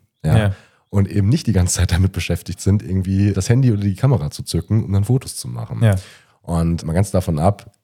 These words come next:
Speaker 1: egal wie gut man's macht, finde ich, sind die Fotos von einem professionellen Fotograf natürlich auch nochmal was ganz anderes, qualitativ, ja. Und dementsprechend haben wir gesagt, „Komm, das Geld ist es uns wert, dass wir da einen, einen Profi engagieren“, Klammer auf, der auch ein Parteifreund ist, Klammer zu.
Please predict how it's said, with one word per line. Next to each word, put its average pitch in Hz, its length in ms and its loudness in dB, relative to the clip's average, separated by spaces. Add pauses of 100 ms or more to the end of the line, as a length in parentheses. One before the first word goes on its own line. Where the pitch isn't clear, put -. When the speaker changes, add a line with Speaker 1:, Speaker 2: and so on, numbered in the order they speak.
(160)
Speaker 1:
egal 101 320 4
wie 110 60 2
gut 110 180 2
man's 98 200 2
macht, 104 440 0
finde 98 240 0
ich, 95 80 0
sind 90 140 -2
die 90 60 0
Fotos 107 320 2
von 92 120 0
einem 82 80 0
professionellen 90 540 0
Fotograf 87 500 -2
natürlich 85 260 -2
auch 80 40 -4
nochmal 80 160 0
was 78 140 -4
ganz 85 200 0
anderes, 80 520 0
qualitativ, - 760 -6 (100)
ja. 67 200 2 (640)
Und 73 480 0
dementsprechend 85 680 2
haben 80 120 -2
wir 82 100 0
gesagt, 76 260 -4
„Komm, 104 280 2 (380)
das 92 160 -4
Geld 90 220 2
ist 90 100 -4
es 90 200 -2
uns 85 200 -4
wert, 87 400 2
dass 82 160 -4
wir 85 100 0
da 80 220 0
einen, 78 400 -2
einen 73 320 -4
Profi 101 400 0
engagieren“, 95 720 2
Klammer 85 240 0
auf, 85 200 0
der 73 140 0
auch 80 120 -2
ein 78 80 -2
Parteifreund 90 560 0
ist, 92 140 -4
Klammer 87 280 2
zu. 98 320 2